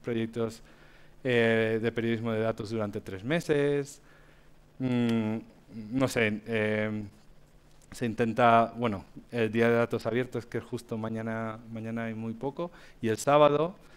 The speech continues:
organizan también el Visualizar dos mil dieciocho, hacen, eh, muchas cosas de las que luego, eh, se, se crean proyectos que son bastante interesantes, ¿vale? De, de tener controlado.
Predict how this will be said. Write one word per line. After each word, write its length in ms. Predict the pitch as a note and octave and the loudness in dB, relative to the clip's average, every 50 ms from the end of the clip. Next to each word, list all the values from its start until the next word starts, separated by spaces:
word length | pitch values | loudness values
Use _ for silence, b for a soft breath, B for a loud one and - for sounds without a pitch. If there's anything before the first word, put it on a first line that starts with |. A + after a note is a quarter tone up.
| B B B B - | B B B B -4
organizan 340 | B2 A#2 A2+ A2 A2+ A#2 G#2 | -2 -2 -2 0 -2 -6 -6
también 260 | - A2 A2 A2+ G#2+ | -6 -6 -4 -2 -2
el 100 | G#2+ G#2+ | -2 -2
Visualizar 640 | G#2 G#2+ G#2+ - G#2+ G2+ G2+ G2 - - C3+ C#3 C3+ | -2 -4 -4 -4 -4 -4 -4 -6 -2 2 2 2 2
dos 140 | B2 B2 A2+ | 2 -4 -6
mil 120 | B2 A#2+ A2 | -6 -6 -6
dieciocho, 580 | A#2 A2+ A2+ - C#3 D3 C#3+ - D#3+ D#3 D3+ - | -6 -6 -2 -2 -2 -2 -2 -4 -4 -4 -4 -6
hacen, 520 | A#2+ - - B2 A#2 A2+ A2+ A2+ A2+ A2 - - | -8 -6 -4 -4 -2 -2 -2 -4 -4 -6 -10 -10
eh, 460 | A2+ A2+ G#2+ G#2+ G#2+ G#2+ G#2+ G#2 G2+ G2+ - - - - - - - - | -8 -6 -4 -4 -2 -4 -4 -6 -8 -12 -18 -20 -20 -20 -20 -20 -20 -8
muchas 320 | - C3 C3+ C3 C#3+ C3 - | -4 -4 0 2 2 2 2
cosas 500 | - C#3+ C3 - D#3 D#3+ E3 D#3+ - - b b b b b b b b - - - | 2 0 2 4 4 4 4 0 -6 -16 b b b b b b b b -20 -10 0
de 100 | D3 C#3 | 4 4
las 140 | B2+ B2 B2 | 6 6 4
que 120 | - B2 | 4 2
luego, 460 | A#2+ B2+ C3+ C3+ B2 A2+ G#2+ G#2 G#2 - | 6 6 6 8 8 4 4 2 0 -2
eh, 500 | - A2+ G#2+ G#2+ G#2+ G#2+ G#2 G#2 G#2 G#2 G2 - - - - | -4 -2 0 2 2 2 2 0 -2 -4 -8 -10 -16 -20 -8
se, 420 | - A#2 A2+ A2 G#2+ G#2+ G#2+ G#2+ | -2 0 2 2 4 2 2 0
se 160 | G2+ - A2 G#2+ | 0 -2 -4 -2
crean 240 | - A2+ A#2+ B2 | 0 0 0 0
proyectos 560 | A#2+ - A#2 A#2+ B2 C3 C3 C3 - D#3 D3 - | -2 -4 -2 0 0 -2 -2 -2 -4 -4 -4 -4
que 100 | - G#2+ | -8 -8
son 200 | - A#2+ A2+ A2+ | -6 -4 -4 -4
bastante 320 | A2+ A2+ - A#2 G#2+ A2+ | -4 -4 -4 -6 -4 -4
interesantes, 640 | A2 G#2 A2+ G2 F#2 - - F#2 F#2 - E2 D#2+ | -6 -6 -8 -10 -12 -12 -12 -14 -14 -14 -14 -12
¿vale? 160 | F2+ G#2+ C3 D#3 - - b b b b b b b b b - - | -12 -14 -14 -14 -18 -20 b b b b b b b b b -12 -6
De, 420 | A2 G#2+ G#2 G2+ G2 F#2+ F#2+ F2+ - | -4 -2 -2 0 -2 -2 -4 -6 -6
de 160 | G#2+ A2+ A2 | -6 -6 -4
tener 340 | - A2 G#2+ G#2+ G#2 G2 G2+ | -4 -4 -2 -2 -4 -4 -6
controlado. 440 | - G#2 G2 F#2+ F2+ F2+ F2+ E2+ | -10 -10 -10 -8 -8 -8 -8 -8